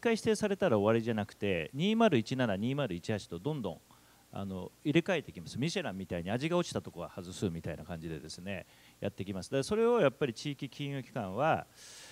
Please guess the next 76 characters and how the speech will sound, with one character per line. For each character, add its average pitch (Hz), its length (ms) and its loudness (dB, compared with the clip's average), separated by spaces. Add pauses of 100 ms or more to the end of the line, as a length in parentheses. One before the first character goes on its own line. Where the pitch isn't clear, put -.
(220)
え、 - 160 -10
参 131 240 -2
考 127 200 2
に 120 80 -2
し - 60 -8
て 175 100 0
で 98 100 -4
す - 100 -8
ね、 180 260 -4 (600)
自 123 120 -6
律 139 200 -2
的 185 160 -2
に 180 140 0
動 101 120 2
い 95 60 0
て 98 100 -8
も 87 120 -8
ら 87 120 -6
い 85 80 -6
た 80 100 -10
い 76 40 -8
と。 85 120 -12
で、 143 140 4
や 160 60 6
っ - 40 4
ぱ - 100 0
り - 40 2
地 - 160 -4
域 - 300 -10 (140)
金 247 180 -4
融 262 80 0
機 - 60 -10
関 160 160 2
っ - 20 -2
て、 101 380 0 (360)
そ - 160 -6
の 311 100 0
地 339 200 4
域 214 140 2
で 113 80 4
は 98 60 2
も 123 200 4
の 240 120 4
す - 80 -6
ご 311 100 0
い - 20 2
名 107 180 2
門 107 220 2
な 107 80 2
ん 82 120 -4
で、 92 300 -2 (1040)
ボ 139 140 8
ケ 302 120 8
っ - 20 -10
と - 120 -4
し 117 60 -2
て 123 80 2
ま 113 100 2
す - 80 -4
よ 82 80 -6
ね、 82 80 -10
基 104 120 -8
本 87 120 -8
的 82 120 -14
に 85 100 -16
ね。 127 160 -12 (560)
と - 80 2
い 208 260 8
う 196 80 10
印 190 160 4
象 190 160 4
が 147 160 10
強 190 260 4
い 170 60 0
の 104 120 0
で、 104 320 8